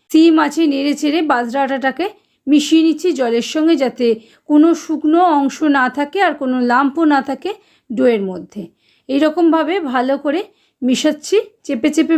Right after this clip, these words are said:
মেশাচ্ছি যতক্ষণ না এটা একটু শুকনো হয়ে যাচ্ছে। জলটা পুরো মরে গেছে, দেখছেন পুরোটাই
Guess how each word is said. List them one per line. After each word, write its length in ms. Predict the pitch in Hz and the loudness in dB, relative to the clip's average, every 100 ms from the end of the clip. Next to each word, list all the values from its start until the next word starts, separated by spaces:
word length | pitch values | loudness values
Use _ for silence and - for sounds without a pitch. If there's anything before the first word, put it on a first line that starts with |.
| 294 | 4
মেশাচ্ছি 460 | 294 320 302 - 392 - _ - | 4 -2 -6 -6 -8 -8 _ -2
যতক্ষণ 420 | 277 349 339 359 349 | 0 0 -2 0 2
না 60 | 349 | 2
এটা 120 | 262 269 | 2 -2
একটু 140 | 269 349 | -2 -6
শুকনো 300 | - 311 277 240 | -2 -2 0 0
হয়ে 140 | 202 175 | 0 -2
যাচ্ছে। 260 | 156 - 233 226 | -6 -8 -4 2
জলটা 280 | 240 247 262 | 2 2 0
পুরো 140 | 311 311 269 | 0 2 2
মরে 180 | 277 285 | 2 2
গেছে, 180 | 294 311 294 | 0 -2 -4
দেখছেন 320 | 269 - 294 - _ _ _ _ _ | -4 -4 -4 -4 _ _ _ _ _
পুরোটাই 320 | 320 320 330 | 2 4 4